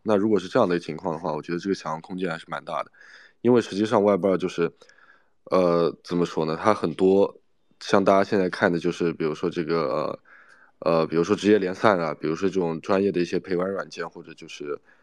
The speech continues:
还有很多更多的一些什么Y Y小的频道、大频道主播，其实它也就是把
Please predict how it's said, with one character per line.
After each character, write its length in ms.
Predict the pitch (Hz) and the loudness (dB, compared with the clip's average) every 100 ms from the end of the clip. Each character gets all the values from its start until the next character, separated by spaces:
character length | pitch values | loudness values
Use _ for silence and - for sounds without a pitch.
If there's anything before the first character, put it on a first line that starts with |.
| _ | _
还 120 | - | 2
有 60 | 101 | 2
很 160 | 101 | 2
多 160 | 80 85 | -2 0
更 160 | 92 95 | 2 0
多 200 | 92 92 | 2 2
的 80 | |
一 40 | 87 | 0
些 160 | - | 0
什 140 | 85 87 | -4 -2
么 60 | |
Y 180 | 82 92 | -2 0
Y 280 | 92 95 92 | 4 4 2
小 220 | - 80 | 0 -2
的 40 | 82 | -2
频 180 | - | -4
道、 160 | 92 92 | -2 0
大 160 | 107 - | 0 -2
频 180 | - | -8
道 160 | 85 87 | -8 -8
主 140 | - | -8
播， 300 | 78 - 80 90 | -16 -8 -8 -4
其 160 | - | 0
实 100 | 139 | 2
它 200 | 180 214 | 2 4
也 100 | 113 | 4
就 120 | 90 | 2
是 120 | 95 98 | -4 -2
把 180 | 80 | -4